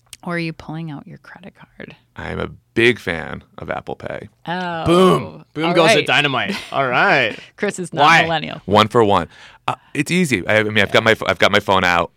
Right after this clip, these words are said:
Speaker 2: always, right? It's always
Speaker 1: Yeah.
Speaker 2: in my hand.
Speaker 3: Right.
Speaker 2: Um, and the speed. The, the, the speed of the transaction is just quicker than with the chip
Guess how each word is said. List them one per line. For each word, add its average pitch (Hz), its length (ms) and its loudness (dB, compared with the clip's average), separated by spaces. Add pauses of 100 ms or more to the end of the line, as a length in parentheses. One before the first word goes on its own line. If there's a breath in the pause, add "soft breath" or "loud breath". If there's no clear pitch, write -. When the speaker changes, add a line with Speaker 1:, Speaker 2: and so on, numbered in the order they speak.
(140)
Speaker 2:
always, 85 480 -2
right? 85 220 -4
It's - 120 -12
always 85 300 -2
Speaker 1:
Yeah. 90 60 0
Speaker 2:
in 87 60 -4
my 85 160 0
hand. 85 360 -2
Speaker 3:
Right. 107 220 -10 (120)
Speaker 2:
Um, 90 220 -2
and 104 120 -4
the 101 40 -6
speed. 110 360 -8 (500)
The, 90 120 -6
the, 90 220 -8
the 90 140 -8
speed 95 180 -8
of 92 60 -2
the 90 60 -10
transaction 85 460 -6
is 82 40 -14
just 85 160 -12
quicker 82 320 -8
than 78 280 -10
with 80 100 -12
the 78 80 -16
chip - 260 -10